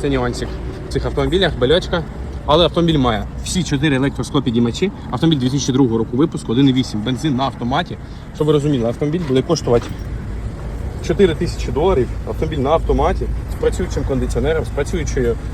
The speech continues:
електронікою, шкіряне му-, е, шкіряне кермо автомобіль має.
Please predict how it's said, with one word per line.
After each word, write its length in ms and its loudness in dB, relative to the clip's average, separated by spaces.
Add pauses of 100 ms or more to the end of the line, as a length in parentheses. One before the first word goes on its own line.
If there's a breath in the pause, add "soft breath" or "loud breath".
(100)
електронікою, 720 4
шкіряне 420 2
му-, 240 2 (100)
е, 260 2
шкіряне 460 2 (280)
кермо 280 6
автомобіль 440 2
має. 240 0